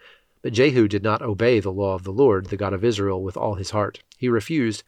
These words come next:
to turn from the sins that Jeroboam had led Israel to commit. At about that same time, the Lord began to cut down the size of Israel's territory.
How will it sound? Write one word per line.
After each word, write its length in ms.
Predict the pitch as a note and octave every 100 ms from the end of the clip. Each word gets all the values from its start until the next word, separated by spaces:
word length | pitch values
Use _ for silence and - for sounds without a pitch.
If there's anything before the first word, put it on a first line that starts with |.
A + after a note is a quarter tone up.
| _ -
to 100 | G#2+
turn 280 | C#3+ C3+
from 180 | A2+ G#2+
the 80 | G2
sins 440 | - F3 G2 G2
that 120 | A2 G#2
Jeroboam 600 | G2+ G2+ G#2+ C#3 G2+ G2
had 180 | G2+
led 240 | G2+ G#2 G2+
Israel 380 | - G2+ G2 G2
to 100 | G2+
commit. 360 | G#2 G#2 - - _ _ - - _ _ _ - B2
At 80 |
about 220 | C#3+ G3 -
that 200 | E3 -
same 280 | D3+ C3 A2+
time, 340 | A#2 G2 G2+
the 140 | G#2
Lord 280 | G#2+ C3+ C3
began 320 | G#2 A2 A2 G#2
to 100 | G2+
cut 200 | C3+ -
down 220 | A2 G#2
the 80 | F#2+
size 380 | B2+ G#2+ G2
of 80 | F#2+
Israel's 400 | G2+ F#2 F#2+ F2
territory. 640 | - A2 F#2+ G#2 G#2 -